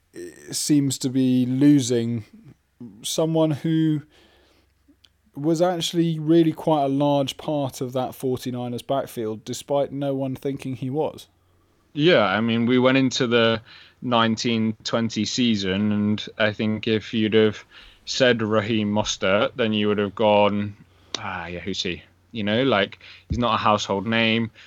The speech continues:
Speaker 2: Nobody really took that much interest in him. He was a good special teams kind of guy, but actually ended up being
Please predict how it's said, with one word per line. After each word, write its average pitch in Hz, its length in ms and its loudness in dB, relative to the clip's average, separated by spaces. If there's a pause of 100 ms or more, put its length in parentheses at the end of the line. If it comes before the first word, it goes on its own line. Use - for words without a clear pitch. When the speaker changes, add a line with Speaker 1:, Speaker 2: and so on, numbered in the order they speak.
(160)
Speaker 2:
Nobody 107 400 0
really 101 260 0
took - 220 -12
that 101 120 -6
much - 180 -12
interest 113 340 -2
in 107 160 0
him. 104 440 -2 (540)
He 107 140 -2
was 101 400 -4
a 117 80 2
good 110 340 0
special - 460 -2
teams 113 1000 -2
kind 110 260 0
of 101 120 -4
guy, 110 520 2 (540)
but 117 100 0
actually 110 460 0
ended 107 240 0
up 110 120 -2 (160)
being 104 640 -2